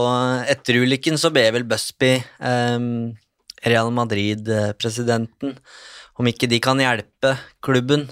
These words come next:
eh, ved å arrangere en, eh, en match, ehm,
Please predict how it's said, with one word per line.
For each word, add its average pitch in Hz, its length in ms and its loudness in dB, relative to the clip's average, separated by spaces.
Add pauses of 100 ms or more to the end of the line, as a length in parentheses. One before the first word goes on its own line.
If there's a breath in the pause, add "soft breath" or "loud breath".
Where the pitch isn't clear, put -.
(120)
eh, 113 380 0
ved 117 120 2
å 110 140 4
arrangere 107 500 0
en, 104 320 0
eh, 104 200 -2 (1300 loud breath)
en 135 160 2
match, - 640 0
ehm, 139 880 0